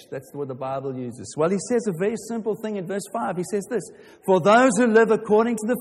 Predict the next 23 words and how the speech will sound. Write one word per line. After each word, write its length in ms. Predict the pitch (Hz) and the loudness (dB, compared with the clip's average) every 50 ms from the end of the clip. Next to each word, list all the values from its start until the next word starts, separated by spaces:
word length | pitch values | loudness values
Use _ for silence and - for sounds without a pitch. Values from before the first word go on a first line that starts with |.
| - | -2
flesh 460 | 190 180 170 185 226 - - - - - - _ _ _ _ _ _ _ _ _ _ _ _ _ _ _ _ | -2 -2 -2 -2 -6 -8 -10 -16 -20 -20 -20 _ _ _ _ _ _ _ _ _ _ _ _ _ _ _ _
set 420 | - - - 285 277 269 277 - | -14 -6 -4 -2 -2 -2 -4 -6
their 160 | 277 269 254 | -4 -4 -2
minds 840 | 247 240 254 269 269 262 247 220 202 202 208 233 247 269 285 254 226 214 - - - - - - - _ _ _ _ _ _ _ _ - | -2 -2 -2 -4 -4 -4 -4 -2 -2 -2 -2 -2 -2 -2 -2 -2 -4 -6 -8 -10 -14 -16 -20 -20 -20 _ _ _ _ _ _ _ _ -2
on 160 | 202 233 247 | 0 0 0
the 100 | 262 - - | 0 -2 -2
things 240 | 262 262 262 185 240 | -2 -2 -2 -2 -2
of 80 | 226 | -4
the 100 | 240 277 190 - | -4 -4 -4 -4
flesh. 340 | 285 302 302 285 220 - - - - - - - _ _ _ _ _ _ _ _ _ _ _ _ _ - | -4 -2 -2 -2 -4 -8 -10 -14 -16 -18 -20 -20 _ _ _ _ _ _ _ _ _ _ _ _ _ 0
But 160 | 220 208 165 | 0 2 4
those 240 | 240 269 277 - 214 | 4 2 2 2 2
who 80 | 247 | 2
live 160 | 240 254 226 | 2 2 2
according 380 | 247 240 240 240 247 247 240 202 | 0 0 2 2 2 2 0 -2
to 80 | - 214 | -2 -2
the 180 | 190 - - - | -2 -2 -6 -10
Spirit 280 | - 320 302 247 214 - | -6 -2 0 0 0 -2
set 280 | - - 277 269 269 - | -4 -8 -8 -8 -6 -6
their 140 | 247 233 | -6 -4
minds 680 | 220 220 240 285 294 285 269 220 208 208 220 202 - - | -4 -4 -4 -4 -2 -2 -2 -2 -2 -4 -4 -6 -6 -6
on 140 | 226 226 | -6 -4
the 100 | 226 220 | -4 -4